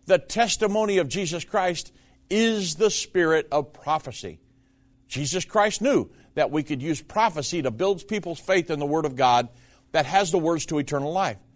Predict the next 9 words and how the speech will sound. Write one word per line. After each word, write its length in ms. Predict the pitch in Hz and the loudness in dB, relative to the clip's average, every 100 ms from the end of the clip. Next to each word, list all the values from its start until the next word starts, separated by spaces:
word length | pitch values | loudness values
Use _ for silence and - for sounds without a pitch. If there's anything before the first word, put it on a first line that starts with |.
| _ _ _ _ - | _ _ _ _ -2
So 160 | 214 | 4
we've 300 | 185 170 113 | 6 4 2
got 280 | - 202 - | 2 2 0
to 120 | 185 | -4
study 520 | - - 208 196 170 | -4 -2 0 2 0
and 160 | 143 143 | -2 -2
understand 640 | 139 156 147 - 208 208 | -2 -4 -6 -4 -4 -2
these 220 | 123 113 | -4 -4
things. 340 | - 113 101 | -4 -4 -4